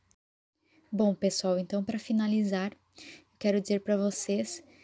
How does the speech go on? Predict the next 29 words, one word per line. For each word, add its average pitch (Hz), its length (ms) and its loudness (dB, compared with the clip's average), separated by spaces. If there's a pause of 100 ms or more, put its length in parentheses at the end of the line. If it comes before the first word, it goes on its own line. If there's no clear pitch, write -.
(140)
que - 100 -4
a 208 40 0
família 214 420 2
se - 200 -4
inicia 220 500 0
com 220 200 -2
duas 208 300 0
pessoas 226 960 -4 (880)
e 202 80 0
a 208 60 2
família 202 400 2
va-, 196 320 -2
vai 202 180 0
aumentando 202 840 2
quando 196 200 -2
o 190 40 -4
casal 190 340 0
tem 190 200 -4
filhos. 247 840 0 (840)
E 208 380 2
quero 214 260 2
dizer 208 360 0
que - 100 -8
os 214 160 -4
filhos, 208 460 0
eles 196 260 -2
crescem, 208 720 0
vão 196 200 0
embora, 196 680 2